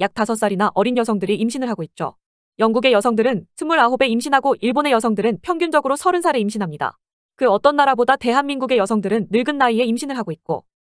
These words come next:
그에 대한 위험성을 흐릿눈하며 노산의 책임을 여성에게 전가하는 건 가스라이팅이라는 말을 하죠. 명심하세요, 여러분들.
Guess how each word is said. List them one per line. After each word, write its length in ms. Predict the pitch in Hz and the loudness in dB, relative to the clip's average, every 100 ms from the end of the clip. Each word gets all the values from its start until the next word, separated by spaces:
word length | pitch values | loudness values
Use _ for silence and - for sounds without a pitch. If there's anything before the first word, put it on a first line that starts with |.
| _ | _
그에 200 | - 240 | 0 2
대한 220 | 247 277 | 4 2
위험성을 480 | 220 262 311 302 294 | 0 -2 0 0 0
흐릿눈하며 520 | 330 320 285 254 240 208 | 0 -4 -2 0 0 0
노산의 320 | 220 285 277 | 0 0 -2
책임을 380 | - 277 269 226 | -4 -6 -2 0
여성에게 380 | 196 233 214 | 0 0 0
전가하는 440 | 220 220 208 220 180 | -2 -2 0 0 -2
건 160 | 190 - | -4 -6
가스라이팅이라는 720 | - 196 233 233 240 208 180 | -6 0 2 2 0 -4 -4
말을 200 | 175 160 170 | -6 -8 -10
하죠. 240 | 165 156 - _ _ _ - | -12 -12 -14 _ _ _ -2
명심하세요, 560 | 226 233 269 262 240 240 | -2 0 0 2 2 2
여러분들. 520 | 208 233 185 165 | 2 0 -4 -8